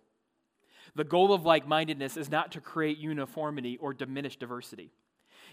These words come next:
Instead, we want to bring all of our diversity, our, our different ways of reading and interpreting Scripture, our different culture and traditions, our different doctrines and beliefs.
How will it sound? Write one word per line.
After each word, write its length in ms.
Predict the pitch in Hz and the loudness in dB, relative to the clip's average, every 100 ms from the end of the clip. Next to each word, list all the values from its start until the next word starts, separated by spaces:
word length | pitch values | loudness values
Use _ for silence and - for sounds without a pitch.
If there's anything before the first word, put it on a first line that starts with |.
| - | -10
Instead, 400 | 147 - 180 170 | -8 4 6 6
we 80 | |
want 160 | 175 165 | 4 4
to 60 | 143 | 2
bring 380 | 139 165 196 | 0 0 2
all 200 | 190 147 | 2 2
of 100 | 139 | 2
our 100 | 131 | 0
diversity, 540 | 127 120 123 - 113 123 | -2 -4 -8 -10 -8 -2
our, 160 | 139 | 0
our 140 | 147 147 | 2 0
different 320 | 147 165 165 | 0 -2 -2
ways 240 | 151 156 | 0 0
of 120 | 139 131 | -2 0
reading 300 | 151 156 139 | 2 2 0
and 100 | 127 | -6
interpreting 440 | 123 151 147 127 | -6 -6 -6 -8
Scripture, 500 | - 143 - 127 113 - - | -6 -8 -6 -10 -10 -14 -4
our 100 | 147 | -2
different 300 | 151 160 147 | 0 -2 -6
culture 440 | - 156 151 147 127 | -4 -4 -2 -4 -6
and 120 | 131 | -6
traditions, 500 | - 135 143 135 120 | -6 -4 -4 -4 -4
our 140 | 143 | -2
different 320 | 143 160 151 131 | 0 -2 -4 -2
doctrines 460 | 147 165 - 139 | -2 -2 -6 -6
and 80 | 135 | -6
beliefs. 480 | 131 139 139 131 | -4 -2 -4 -6